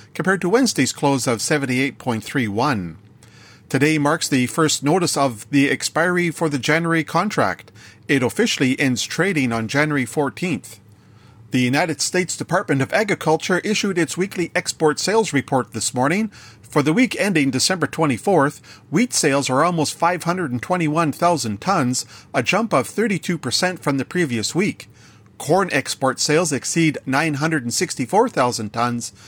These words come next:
for an increase of forty-eight percent compared to the previous week.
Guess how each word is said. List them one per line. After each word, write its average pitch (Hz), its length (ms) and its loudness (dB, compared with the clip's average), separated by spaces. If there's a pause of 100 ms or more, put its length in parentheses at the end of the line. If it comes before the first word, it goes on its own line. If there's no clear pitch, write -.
(180)
for 143 160 2
an 139 80 0
increase 190 420 0
of 120 120 0
forty-eight 180 520 0
percent 117 480 0 (300)
compared 151 340 0
to 139 80 -2
the 120 80 -4
previous 120 540 -2
week. 135 340 0